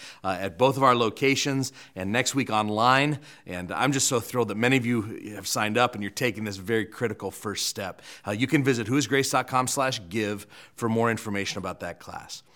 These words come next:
So, so far we've talked about working and planning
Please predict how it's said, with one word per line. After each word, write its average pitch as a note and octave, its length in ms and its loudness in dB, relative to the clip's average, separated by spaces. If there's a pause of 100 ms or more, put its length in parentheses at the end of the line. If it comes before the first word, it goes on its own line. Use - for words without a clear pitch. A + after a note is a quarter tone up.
(180)
So, D#3 320 4
so F#3+ 240 2
far F3 260 8
we've F3+ 160 6
talked D#3 300 4
about B2+ 340 4
working D#3+ 680 4
and A#2+ 280 0
planning C#3 600 4